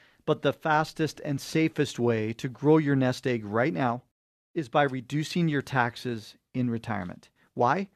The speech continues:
Because the less money you pay in taxes, the more money you're gonna have to spend on you and your family all through your retirement years. And that's why we put together something just for our loyal listeners on today's show. We want you to discover how you could dramatically reduce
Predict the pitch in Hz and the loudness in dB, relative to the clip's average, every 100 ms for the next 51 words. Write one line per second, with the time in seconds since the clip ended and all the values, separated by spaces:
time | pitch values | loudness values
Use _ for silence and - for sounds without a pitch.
0 | _ _ _ 147 - 156 - 139 123 175 | _ _ _ -2 2 2 2 0 2 0
1 | 233 - 196 185 123 139 180 151 160 160 | 0 0 0 0 -2 -2 0 0 0 0
2 | 151 - 143 156 - 208 - _ _ _ | -4 0 0 0 -2 -4 -6 _ _ _
3 | - 139 139 185 208 170 175 175 135 143 | -2 0 2 2 2 2 2 0 0 2
4 | 131 147 151 120 - 147 160 - 127 127 | 2 2 0 -4 -4 0 0 0 0 0
5 | 123 180 180 131 127 117 - 151 160 160 | 0 0 0 0 -2 -4 -4 -2 -2 -4
6 | 156 143 147 - 147 135 123 117 - 143 | -2 0 -2 -2 -4 -2 -4 -4 -4 -2
7 | 143 135 143 143 135 _ - - - - | -2 -2 -2 -2 -6 _ -20 -20 -10 0
8 | 190 254 233 196 160 170 165 127 143 131 | 0 2 0 0 0 0 0 2 2 2
9 | - 151 135 127 123 113 160 175 - - | 0 0 0 -2 -2 2 2 2 -6 0
10 | 151 139 135 120 135 127 123 120 135 117 | 2 2 0 2 2 2 0 -2 -2 -2
11 | 120 117 - 117 113 - 117 98 101 _ | -2 -2 -4 -2 -2 -2 -4 -4 -8 _
12 | _ _ _ _ 185 233 226 214 165 131 | _ _ _ _ -2 0 0 0 -2 -2
13 | - 160 139 117 131 139 123 139 - 135 | 2 4 4 4 0 0 -2 -8 -4 -2
14 | 139 156 165 - 185 165 147 104 127 123 | 2 2 0 -4 -6 -4 -6 -2 0 -2
15 | - | -6